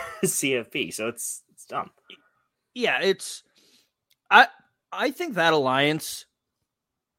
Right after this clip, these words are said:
Speaker 2: was mostly the Big Ten saying what they wanted and the other
Speaker 1: Mm-hmm.
Speaker 2: two going along with it.
Speaker 1: Oh, yeah. I mean,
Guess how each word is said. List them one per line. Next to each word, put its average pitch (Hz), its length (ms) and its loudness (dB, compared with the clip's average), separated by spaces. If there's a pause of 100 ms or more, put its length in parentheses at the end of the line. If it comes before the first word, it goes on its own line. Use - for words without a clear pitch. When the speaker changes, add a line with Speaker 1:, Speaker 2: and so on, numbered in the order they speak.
(360)
Speaker 2:
was 160 200 4
mostly 147 600 4
the 143 120 2
Big 127 340 -4
Ten 120 300 -2
saying 113 400 -4
what 113 160 -6
they 120 100 -6
wanted 113 560 -4
and 110 100 -8
the 113 120 -6
other 104 180 -4
Speaker 1:
Mm-hmm. 175 60 -6
Speaker 2:
two 120 160 -8
going 101 280 -8
along 98 280 -8
with 107 140 -6
it. 131 100 -4 (640)
Speaker 1:
Oh, 220 120 8
yeah. 131 300 2
I 107 80 0
mean, 127 320 2